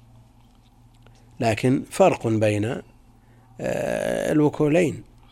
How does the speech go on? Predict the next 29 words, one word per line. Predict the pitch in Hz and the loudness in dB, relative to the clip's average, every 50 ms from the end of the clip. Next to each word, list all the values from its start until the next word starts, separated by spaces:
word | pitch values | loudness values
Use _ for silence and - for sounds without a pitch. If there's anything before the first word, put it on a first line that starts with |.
| - - - - - - - - - - - - | -20 -20 -20 -20 -20 -20 -20 -20 -20 -16 -8 -4
نعم، | 110 104 113 143 170 165 - - - - - - - - - - - - - - - - - - - | 0 2 2 2 2 0 -2 -10 -20 -20 -20 -20 -20 -20 -20 -20 -20 -20 -20 -20 -20 -20 -20 -20 -2
فرق | - - 147 135 - - 120 | 4 8 8 8 8 6 2
بين | 113 107 113 113 117 123 | 4 4 4 4 4 4
الوكولين، | 143 - - 170 156 135 120 - - 165 170 196 220 - 110 | 2 2 0 -2 -2 -2 -2 0 0 2 2 4 2 2 2
لأن، | 110 123 131 131 127 127 | 2 2 4 4 4 4
آه، | 120 117 113 110 - 123 123 113 107 | 4 2 2 -2 -2 -4 -4 -4 -4
وكول | - - 117 113 - - 180 175 160 | -4 -4 -4 -2 4 8 8 10 10
الأمر | 147 135 - 147 151 143 139 123 | 8 8 8 8 8 10 8 8
إلى | - 127 131 123 120 | 6 4 4 4 4
العالم | 107 110 120 123 127 127 120 123 123 131 - - 143 | 4 4 2 2 4 4 4 4 2 2 0 -2 -2
أمر | 151 175 170 175 185 | 0 2 2 4 4
نسبي، | 214 247 240 - - 120 113 127 - - - _ _ _ - _ _ - - - - - - - - - - - - - | 4 4 2 0 -2 -4 -4 -6 -6 -8 -12 _ _ _ -20 _ _ -20 -20 -20 -20 -20 -20 -20 -20 -20 -20 -20 -16 -12
يعني | 156 - 120 117 | -8 -6 -4 0
كما | - 156 151 147 143 | 4 6 6 8 8
هو | 131 127 123 120 | 8 6 6 4
من، | 110 123 - - - | 2 0 -4 -4 -6
آه، | 123 120 120 117 117 117 117 - - - - - - | -6 -4 -4 -4 -4 -6 -8 -10 -12 -16 -14 -4 2
كما | - 147 143 160 190 170 | 6 8 10 10 10 10
هي | 160 165 170 | 10 8 8
النسبة | 160 156 170 196 190 - 170 175 180 175 160 151 | 10 10 8 6 6 4 4 4 4 6 6 4
بين | 147 156 156 151 | 6 6 6 4
الشيخ | 135 - - 196 214 - 208 | 4 4 4 4 4 4 2
والطالب، | 208 202 - - 226 196 139 127 123 - - - - - - - - - - - - - - | -2 -2 0 -4 -4 -2 -4 -6 -10 -12 -16 -20 -20 -20 -20 -20 -20 -20 -20 -20 -16 -4 2
لكن | 123 135 156 175 - 185 165 | 6 8 8 8 8 8 8
وكول | 151 143 - - 190 202 185 | 8 8 8 8 10 10 10
الأمر | 170 156 139 175 202 180 156 | 10 8 6 4 4 6 4
إلى | 147 139 143 135 127 | 4 4 6 4 4
الله | 127 131 151 151 139 | 4 4 2 2 2
تعالى | 127 135 127 127 120 117 110 113 120 143 185 208 | 2 0 -2 -2 0 -2 0 0 0 -2 -2 -6